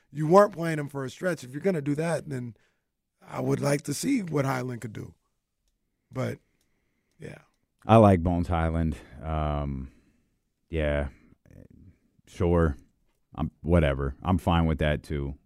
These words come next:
Speaker 2: Uh, I do like the way that Davion's been playing.
Speaker 1: I do,
Speaker 2: I
Speaker 1: too.
Speaker 2: think Bones has a,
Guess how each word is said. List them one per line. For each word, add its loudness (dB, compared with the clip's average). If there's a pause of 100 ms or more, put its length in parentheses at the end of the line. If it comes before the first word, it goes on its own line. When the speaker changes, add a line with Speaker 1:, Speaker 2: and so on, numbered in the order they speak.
Speaker 2:
Uh, -4
I 0
do 6
like 2
the -2
way 0
that -4
Davion's -6
been -12
playing. -10 (500)
Speaker 1:
I -14
do, -14
Speaker 2:
I 0
Speaker 1:
too. -2
Speaker 2:
think 4 (380)
Bones 0
has 0
a, -2